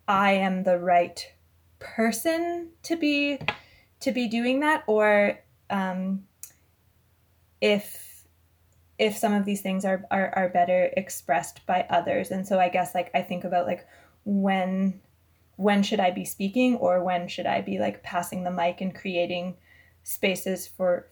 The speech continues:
for other people to speak. Um, yeah, and I,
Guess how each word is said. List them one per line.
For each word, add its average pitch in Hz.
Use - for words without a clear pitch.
for -
other 185
people 220
to 240
speak. -
Um, 180
yeah, 208
and 196
I, 196